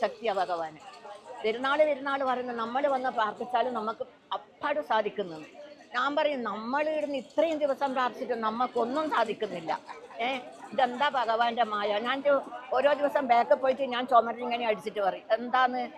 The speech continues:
എൻ്റെ മക്കളെയൊന്നും കല്യാണം കഴിയുന്നില്ല, എന്താന്ന് നമ്മളെ കാണാത്ത? നമ്മൾ ഇത്രയായി." പക്ഷേ ഒരു കാര്യം മോനെ, കുയ്യാട്ട മുതൽ ഭഗവാന്റെ മണ്ണ് തുടങ്ങിയിട്ട് ഷടാധാരം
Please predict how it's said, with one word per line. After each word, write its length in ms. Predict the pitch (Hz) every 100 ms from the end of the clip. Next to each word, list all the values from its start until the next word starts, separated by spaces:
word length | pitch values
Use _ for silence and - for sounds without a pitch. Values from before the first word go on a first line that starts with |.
| - - 220
എൻ്റെ 160 | 233 233
മക്കളെയൊന്നും 480 | 220 233 220 220 220
കല്യാണം 360 | 214 208 202 202
കഴിയുന്നില്ല, 420 | 208 202 190 190 190 - - - - 214
എന്താന്ന് 360 | 233 247 269 262 240
നമ്മളെ 240 | 226 226 220
കാണാത്ത? 340 | 202 208 202 208
നമ്മൾ 200 | 214 254 285
ഇത്രയായി." 540 | 220 - 285 277 247 202 - - - 165
പക്ഷേ 220 | 214 277 269
ഒരു 80 | 262 269
കാര്യം 320 | 214 220 240 240
മോനെ, 240 | 233 247 - - - - 196
കുയ്യാട്ട 500 | 196 220 226 233 233 214
മുതൽ 260 | 196 190 220 294 180
ഭഗവാന്റെ 580 | 180 185 208 214 214 208 - - 185
മണ്ണ് 340 | 190 196 226 214
തുടങ്ങിയിട്ട് 480 | 185 190 202 202 277 -
ഷടാധാരം 720 | 185 190 208 233 247 247